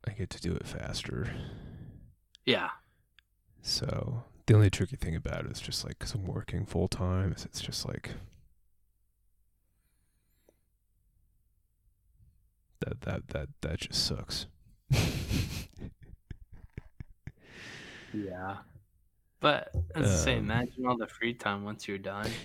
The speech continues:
Speaker 1: yeah,
Speaker 2: all the
Speaker 1: that's
Speaker 2: free
Speaker 1: the
Speaker 2: time
Speaker 1: thing, is it's
Speaker 2: you're
Speaker 1: just,
Speaker 2: gonna
Speaker 1: like, all
Speaker 2: have.
Speaker 1: the
Speaker 2: You're like,
Speaker 1: free time.
Speaker 2: "Holy shit, I was doing this, I was doing that," and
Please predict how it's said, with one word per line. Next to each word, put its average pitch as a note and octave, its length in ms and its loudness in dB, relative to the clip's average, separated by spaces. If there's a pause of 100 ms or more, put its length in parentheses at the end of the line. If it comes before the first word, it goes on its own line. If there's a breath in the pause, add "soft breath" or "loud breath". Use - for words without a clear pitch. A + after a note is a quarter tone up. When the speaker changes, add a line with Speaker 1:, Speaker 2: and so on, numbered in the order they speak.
Speaker 1:
yeah, F2+ 100 8
Speaker 2:
all - 80 2
the F2 60 2
Speaker 1:
that's - 140 0
Speaker 2:
free G#2+ 80 2
Speaker 1:
the - 100 2
Speaker 2:
time E2 160 2
Speaker 1:
thing, - 160 -2
is - 140 -10
it's - 40 -12
Speaker 2:
you're A#2+ 140 2
Speaker 1:
just, A2 200 -2
Speaker 2:
gonna - 40 -4
Speaker 1:
like, A#2+ 160 -2
all A2+ 80 0
Speaker 2:
have. A#2 80 0
Speaker 1:
the A#2+ 80 -4
Speaker 2:
You're A#2+ 100 4
like, A2 160 2
Speaker 1:
free - 80 -14
time. C#3+ 80 -4
Speaker 2:
"Holy A2+ 220 2
shit, B2+ 340 0
I G#2 160 -2
was G#2+ 180 -10
doing A2+ 300 -4
this, B2 380 0
I A2 60 2
was A#2 160 -2
doing A2 280 -2
that," B2 300 -2
and F#2+ 160 -10